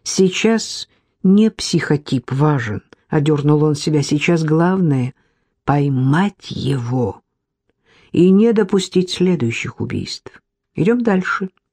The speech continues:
Если шантаж, то она понимает, что в ее силах прекратить. О каких, интересно, суммах может идти речь, если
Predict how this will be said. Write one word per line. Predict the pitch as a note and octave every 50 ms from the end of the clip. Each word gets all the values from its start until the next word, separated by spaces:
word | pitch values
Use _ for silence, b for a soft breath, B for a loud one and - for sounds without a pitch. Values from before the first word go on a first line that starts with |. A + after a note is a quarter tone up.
| _ _ _ _ _ _ _ _ _ _ _ _ _ _ _ _ _ _ _ _ _ _ _
Если | D#3+ C#3+ E3 D3+ - D#3 D3+
шантаж, | C#3+ - C#3 C#3+ D3 D3 - - A3+ B3 - - - - - - _ _ _ _ _ _ _ _ _ _ _ _ _ _
то | - A2+
она | C3 D3 D#3 D3+
понимает, | - A#3+ C#4 D4+ D4+ D#4+ D4+ C4+ A3 F3 C#3+ C3 A#2+ A#2 A2+ A#2 - b b b b b
что | b - - - D#3+
в | D3+ F#3+
ее | A3 A3 A3 G3 E3+ C3+
силах | - - - - C#3 B2+ C3 B2 A#2+ - -
прекратить. | - D3 B2+ - - D3+ E3 - _ - - G2 - - - - _ _ _ _ _ _ _ _ _ _ _ _ B B B B B
О | - E3 D3+
каких, | - F#3 F3+ - - D4 D4 - -
интересно, | C4 A#3 - A#3 A#3 A3+ A3+ - G#3 F#3+
суммах | - - - - C#4+ D4 D4 B3+ G#3+ F3 D3+ - -
может | F3+ F#3+ F#3+ F#3+ F#3 F#3 - F3+
идти | F3 - - - F3+
речь, | F3+ G#3+ G#3+ - - -
если | F#3 F3 - - F3 E3+ E3+ -